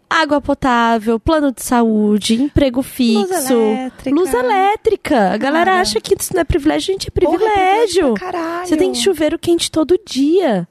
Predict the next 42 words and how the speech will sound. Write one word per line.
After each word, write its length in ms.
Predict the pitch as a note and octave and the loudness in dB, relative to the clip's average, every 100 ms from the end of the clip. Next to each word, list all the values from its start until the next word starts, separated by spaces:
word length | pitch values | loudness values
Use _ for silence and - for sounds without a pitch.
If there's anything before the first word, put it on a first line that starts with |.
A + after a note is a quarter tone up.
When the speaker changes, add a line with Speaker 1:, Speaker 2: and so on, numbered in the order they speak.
| _ - - | _ -20 -20
Speaker 1:
sabe? 380 | - - C4+ A#3+ | -6 -2 0 0
Então 160 | B3 C#4 | 0 0
Speaker 2:
Gente. 80 | |
Speaker 1:
hoje 120 | C#4+ A#3+ | 0 -2
eu 60 | |
sou 120 | - | -4
parte 240 | D#4+ D4+ - | -2 -2 0
dessa 220 | D4 - | -2 -2
elite. 500 | E4 F4+ D#4 - F3+ - - - - - - | -2 0 0 -2 -6 -6 -20 -20 -20 -20 -8
E 140 | B3+ C4 | 0 0
aí, 320 | A#3 C4 F4 | 0 0 0
só 180 | - D4 | 0 -4
que 220 | - C#4+ | -4 -4
eu 140 | B3 C4+ | -2 -2
não 200 | A4 F#4+ | -2 0
olho 240 | B3 A3 | 2 0
pra 200 | - F#3 | -2 -4
trás 400 | A3+ A#3+ C#4 A3+ | 0 0 0 -2
e 40 | A3 | -4
falo 200 | B3 A3+ | -2 -2
assim, 420 | - A#3 G3 D#3+ _ - - - - | -2 0 0 -2 _ -20 -20 -20 -8
"Agora 600 | C4+ A#3+ D4 F#4+ G#4+ G#4+ | -6 -2 0 0 0 0
que 100 | E4 | -4
eu 60 | |
tô 100 | - | -2
aqui, 340 | C4+ - - G4+ A#4+ B4 _ _ _ _ _ _ - | -4 -2 -2 0 0 -4 _ _ _ _ _ _ -6
eu 100 | C#4 | -2
vou 120 | E4+ | 0
lutar 260 | F#4 - F#4 | 0 -2 -2
contra 320 | F4+ E4+ D4 | -2 0 -2
tudo 300 | - C#5+ C5 C5 | -2 -2 0 0
isso 200 | A#4 A#4 | 0 -2
que 100 | - | -2
tá 180 | G#4+ G4+ | -2 -2
aí, 240 | E4+ E4+ E4 | 0 0 0
hein, 140 | F4+ | 0
Speaker 2:
Aham. 60 | - | 0
Speaker 1:
pessoal?" 640 | G4 D#4 D#4+ C#4 A3 F#3+ F3 - - | 0 0 0 2 2 0 -4 -18 -8
Porque 240 | B3 - D#4 | -4 0 2
ninguém 320 | D#4 F4 G4+ | 2 0 -2
mais 240 | A4+ G#4 | 0 -2
pode, 800 | - F4 F4 D#4 E4+ D#4+ D4 B3 | -2 -2 -2 0 0 2 0 -4